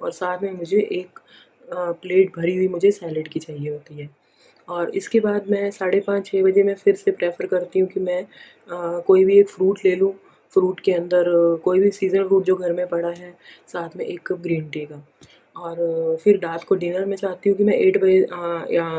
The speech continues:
आठ बजे से पहले पहले अपना डिनर ले लूँ। डिनर में भी मैं ट्राई करती हूँ कोई दाल वगैरह या वेजिटेबल पड़ी है वो ले लूँ या बॉइल्ड एग्स ले लूँ, कोई फ्रूट ले लूँ।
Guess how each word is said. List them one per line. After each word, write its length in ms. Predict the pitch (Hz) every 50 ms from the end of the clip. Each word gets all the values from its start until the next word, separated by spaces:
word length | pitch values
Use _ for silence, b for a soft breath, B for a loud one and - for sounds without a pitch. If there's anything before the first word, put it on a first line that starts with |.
| 160 160 160 156 156 165 -
आठ 220 | 165 165 170 175
बजे 140 | 180 190 190
से 120 | 185 190
पहले 240 | - 175 170 170 170
पहले 180 | 175 180 175 170
अपना 200 | 170 175 170 170
डिनर 340 | 165 170 165 170 175 180
ले 140 | 175 165 156
लूँ। 200 | 156 156 180 220 - _ b b b b b b _ -
डिनर 260 | 170 185 190 196 202
में 120 | 202 208 202
भी 140 | 196 214 208
मैं 400 | 202 190 190 190 190 190 190 185
ट्राई 240 | - - 175 170 175
करती 300 | - 185 175 - - 190
हूँ 80 | 185
कोई 120 | - 196 185
दाल 300 | 165 165 156 156 160 165
वगैरह 400 | 170 170 170 165 160 165 165 165
या 160 | 165 170 160
वेजिटेबल 520 | 160 160 156 156 165 160 - 170 165 170 170
पड़ी 280 | - 165 160 156 160
है 140 | 165 170 175
वो 160 | 165 160 165
ले 140 | 165 160 160
लूँ 220 | 160 160 165 170 165 - B B B B B B -
या 120 | 190 180
बॉइल्ड 400 | 170 156 170 170 170 175 175 170
एग्स 240 | 170 170 165 156 156
ले 180 | 165 165 165 160
लूँ, 280 | 160 165 170 170 170 165 - b b b b b _
कोई 120 | - 214 208
फ्रूट 360 | 214 - - 202 202 208 - -
ले 140 | 185 180 170
लूँ। 220 | 170 175 175 175